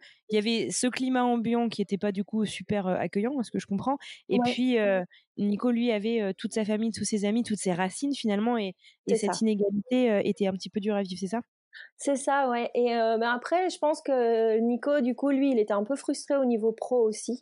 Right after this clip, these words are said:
Speaker 2: l'air de rien. Et, euh, et tous les deux, on avait un peu envie, euh, on avait un peu envie d'autre chose. Lui, il voyait que j'étais frustrée et ça lui faisait pas plaisir. Et, et il avait envie d'autre chose aussi. Donc, euh, donc à ce moment-là, ben, déjà,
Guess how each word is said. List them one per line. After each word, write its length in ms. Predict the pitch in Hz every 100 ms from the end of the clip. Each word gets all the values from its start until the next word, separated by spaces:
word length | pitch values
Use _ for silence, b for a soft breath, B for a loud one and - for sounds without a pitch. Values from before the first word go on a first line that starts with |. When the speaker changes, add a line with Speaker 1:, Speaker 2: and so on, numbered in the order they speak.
| 302
Speaker 2:
l'air 160 | 196
de 80 | 190
rien. 320 | 185 196 233 370 _ _ _ _ _
Et, 400 | 247 262 262 254
euh, 200 | 233 226
et 180 | 220 226
tous 100 | -
les 160 | 302
deux, 140 | 254 294
on 160 | 330
avait 180 | 247 214
un 140 | 202 220
peu 100 | 302
envie, 500 | 285 254 240 269 247
euh, 160 | 196 -
on 60 | 208
avait 140 | 214 285
un 100 | 320
peu 100 | 320
envie 220 | 302 294
d'autre 260 | 254 -
chose. 420 | 196 - 214 254 240
Lui, 200 | 247 277
il 40 | 277
voyait 240 | 262 254
que 80 | 233
j'étais 220 | 240 233
frustrée 580 | 233 233 - - 247 233
et 40 |
ça 160 | 175 175
lui 120 | 185
faisait 180 | 185 190
pas 120 | 185
plaisir. 420 | 196 - 226 277 339 339 _ _ _ _ _ -
Et, 400 | 262 254 247 240
et 60 | -
il 160 | 240 233
avait 180 | 214
envie 360 | 269 277 240 285
d'autre 300 | 240 214 233
chose 280 | 226 226 220
aussi. 420 | 208 208 262 330
Donc, 280 | 349 233 233
euh, 200 | 233 208
donc 180 | 202 233
à 80 | 247
ce 80 | 247
moment-là, 460 | 240 233 233 247
ben, 180 | 208 202
déjà, 400 | 196 208 240 -